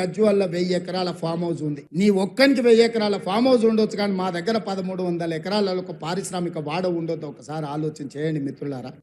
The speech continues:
ఇవాళ ఈ జిల్లాను అభివృద్ధి చేయాలంటే, ఆనాడు నాగార్జున సాగర్ కడితే రైతులు మునగలేదా? శ్రీశైలం ప్రాజెక్టు కడితే మా కొల్లాపూర్ మునగలేదా? పాలమూరు రంగారెడ్డి, కల్వకుర్తి ఎత్తిపోతలు కడితే మా కొల్లాపూర్ వాళ్ళు మూడు, మూడు సార్లు భూములు పోయినోళ్ళు, భూములు పోయి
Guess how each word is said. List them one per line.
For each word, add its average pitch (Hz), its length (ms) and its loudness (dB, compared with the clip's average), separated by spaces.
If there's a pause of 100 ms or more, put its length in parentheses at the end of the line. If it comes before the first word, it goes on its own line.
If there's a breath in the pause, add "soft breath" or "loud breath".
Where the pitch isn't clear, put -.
ఇవాళ 294 260 8
ఈ 302 100 8
జిల్లాను 277 460 4
అభివృద్ధి 262 340 0
చేయాలంటే, 240 520 4 (180)
ఆనాడు 285 560 6
నాగార్జున 302 560 6
సాగర్ 311 380 6
కడితే 302 220 4
రైతులు 302 360 4
మునగలేదా? 311 680 6
శ్రీశైలం 311 520 6
ప్రాజెక్టు 320 480 4
కడితే 320 240 8
మా 320 140 4
కొల్లాపూర్ 320 520 4
మునగలేదా? 311 680 8 (120)
పాలమూరు 320 420 6
రంగారెడ్డి, 311 680 6
కల్వకుర్తి 311 560 4
ఎత్తిపోతలు 320 520 4
కడితే 320 240 6
మా 320 160 4
కొల్లాపూర్ 320 540 4
వాళ్ళు 339 180 8
మూడు, 302 360 6
మూడు 311 220 2
సార్లు 311 320 4
భూములు 320 380 4
పోయినోళ్ళు, 370 680 8
భూములు 294 340 4
పోయి 349 560 12